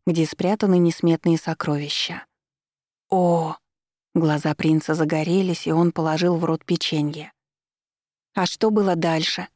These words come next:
спросил у меня с набитым ртом. «Ну уж нет», заявила ему. «Сперва ты выпьешь своё молоко, затем доешь печенье, после чего послушаешь, что было в самом начале».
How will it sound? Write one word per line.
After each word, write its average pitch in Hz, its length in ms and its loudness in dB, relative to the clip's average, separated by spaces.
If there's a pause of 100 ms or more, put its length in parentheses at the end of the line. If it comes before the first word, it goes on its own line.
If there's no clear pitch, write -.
(220)
спросил - 540 -2
у 160 60 4
меня 165 280 4
с - 80 -8
набитым 165 440 2
ртом. 160 460 -4 (640)
«Ну 254 240 6
уж - 200 0
нет», 196 360 2 (180)
заявила 151 540 2
ему. 147 400 -2 (720)
«Сперва 269 420 0
ты 208 120 0
выпьешь 214 380 0
своё 196 320 2
молоко, 180 580 2
затем 175 360 2
доешь 170 320 0
печенье, 202 680 2 (480)
после 277 320 2
чего 240 280 0
послушаешь, 208 640 0
что - 200 -2
было 185 260 2
в - 40 -6
самом 196 380 2
начале». 156 560 -2